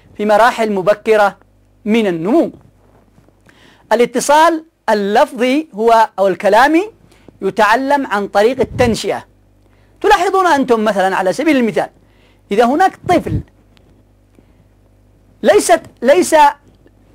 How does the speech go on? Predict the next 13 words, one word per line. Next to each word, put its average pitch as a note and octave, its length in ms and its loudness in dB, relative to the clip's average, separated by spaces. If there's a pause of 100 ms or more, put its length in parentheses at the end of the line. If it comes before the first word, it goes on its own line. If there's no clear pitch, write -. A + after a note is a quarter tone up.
(220)
أمامه C#4 560 2
أطفال A#3+ 420 2
في F#3+ 80 -2
البيت، F3 340 -2 (400)
هو F4 60 0
بمفرده، C4 760 0 (840)
وربما D#4+ 480 4
أبوه C#4+ 200 2
وأمه C4 340 2
مشغولين B3 560 0
كثيرًا، A#3 460 0 (440)
تلاحظون G3+ 680 -2
أن F#3+ 640 -6